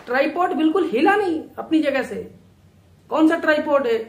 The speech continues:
तो उसको जरा थोड़ा describe करो भाई। फिर जब ये जाने लगते हैं रूम की तरफ तूफान, मतलब कैमरा अपना पैक वैक करके, तो ग्यारह पाँच पे किसी के हंसने वगैरह की आवाज आती है।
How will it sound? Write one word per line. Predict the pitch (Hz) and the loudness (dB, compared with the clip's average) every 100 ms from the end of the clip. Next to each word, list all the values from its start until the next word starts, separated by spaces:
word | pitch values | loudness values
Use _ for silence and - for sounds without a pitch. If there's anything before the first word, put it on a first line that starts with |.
| - _ _ _ _ _ _ | -14 _ _ _ _ _ _
तो | 214 | -10
उसको | 208 - 262 | -10 -4 -2
जरा | 262 262 254 - - - | 2 2 2 0 -6 -4
थोड़ा | 247 | -4
describe | 220 220 254 240 240 | -2 -4 -4 -4 0
करो | 233 | 0
भाई। | 226 269 - - _ _ _ _ _ _ _ _ _ _ | 0 -2 -8 -20 _ _ _ _ _ _ _ _ _ _
फिर | 339 381 370 370 359 339 - - - - - - - - _ _ _ _ - | 0 2 4 4 2 0 -6 -12 -20 -20 -20 -20 -20 -20 _ _ _ _ -10
जब | 202 302 | -4 0
ये | 339 359 359 330 - - 196 | 0 0 0 -2 -6 -12 -6
जाने | 202 247 311 | 0 2 4
लगते | 311 320 | 4 4
हैं | 330 | 2
रूम | 320 269 320 | 2 2 2
की | 320 | 2
तरफ | 262 262 262 - 220 | 0 0 -2 -6 -6
तूफान, | 208 226 247 240 | -4 -4 -4 -6
मतलब | 226 226 226 | -6 -6 -4
कैमरा | 226 214 247 | -4 0 -2
अपना | 247 233 | 0 -4
पैक | 226 220 226 | -2 -2 -2
वैक | 233 233 220 | -6 -6 -4
करके, | 226 220 226 302 | -2 0 0 0
तो | 294 285 | -4 -6
ग्यारह | 196 190 233 | -2 0 0
पाँच | 254 254 254 | -2 -4 -6
पे | - 262 | -2 -2
किसी | 254 214 254 | -2 -6 -8
के | 240 214 | -6 -4
हंसने | 190 196 247 | -4 -4 -4
वगैरह | 226 226 247 | -2 0 -2
की | 233 | 0
आवाज | 208 196 226 | 0 2 2
आती | 208 190 220 | 0 -2 -4
है। | 254 285 | -4 -4